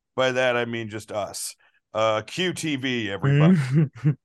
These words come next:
Speaker 1: Uh, what did you think of this, uh, first hour, Scott, minus the opening?
Speaker 2: Uh, yeah, man, I, I actually liked the, the trios match in this first hour.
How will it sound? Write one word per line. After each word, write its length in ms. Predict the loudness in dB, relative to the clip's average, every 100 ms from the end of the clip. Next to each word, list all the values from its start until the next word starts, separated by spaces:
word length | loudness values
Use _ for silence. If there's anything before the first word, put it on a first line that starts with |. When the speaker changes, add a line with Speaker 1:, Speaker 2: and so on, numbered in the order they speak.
| _ 0
Speaker 1:
Uh, 320 | 4 4 4
what 140 | 2
did 120 | 0 0
you 120 | -2
think 260 | -2 -4
of 60 | -4
this, 260 | -6 -4 -2
uh, 160 | -2
first 320 | -2 -6 -2
hour, 280 | -2 0 -2
Scott, 420 | -8 -4 -2 -2 -6 -10
minus 380 | -6 -4 -6 -8
the 300 | -6 -6 -6
opening? 480 | -8 -8 -12 -12 -18 _ _ _ _ _ _ _ _ _ _ _ -2
Speaker 2:
Uh, 480 | 2 4 4 2 0 _ _ -2
yeah, 220 | 2 4
man, 240 | 4 4
I, 200 | 4 4
I 200 | 4 4 4
actually 380 | 4 2 0
liked 380 | 2 2 0 -4
the, 500 | -10 -4 -2 -2 -4
the 100 | -6
trios 460 | -6 -4 -2 -2 -2
match 400 | -4 -4 -8 -8
in 80 | -6
this 200 | -6 -6
first 320 | -6 -4 -2
hour. 520 | 0 2 2 0 -2